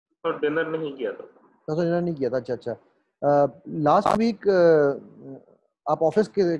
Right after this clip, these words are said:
Speaker 2: कितने बजे गए थे?
Speaker 1: Last week सर, once।
Speaker 2: Once, okay। अच्छा, अ,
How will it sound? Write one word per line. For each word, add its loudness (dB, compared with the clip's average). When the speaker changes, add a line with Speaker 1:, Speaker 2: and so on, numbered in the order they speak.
Speaker 2:
कितने -4
बजे 2
गए -2
थे? -12
Speaker 1:
Last -4
week -12
सर, -2
once। -4
Speaker 2:
Once, -4
okay। -20
अच्छा, 0
अ, 2